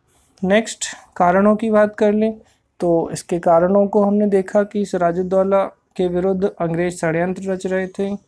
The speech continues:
दोनों के बीच में तनाव हो गया था, अंग्रेजों द्वारा किलेबंदी की जा रही थी,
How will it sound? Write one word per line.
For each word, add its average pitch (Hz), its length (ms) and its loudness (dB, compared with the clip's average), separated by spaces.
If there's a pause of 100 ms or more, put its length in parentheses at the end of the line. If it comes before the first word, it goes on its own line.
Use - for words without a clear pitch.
(400)
दोनों 165 300 2
के 175 140 -4
बीच 165 260 -4
में 165 120 -6
तनाव 165 440 0
हो 196 140 -2
गया 196 240 0
था, 202 180 -2
अंग्रेजों 160 500 -6
द्वारा 160 260 -4
किलेबंदी 185 580 -2
की 202 200 -6
जा 196 140 0
रही 196 220 -2
थी, 202 320 -6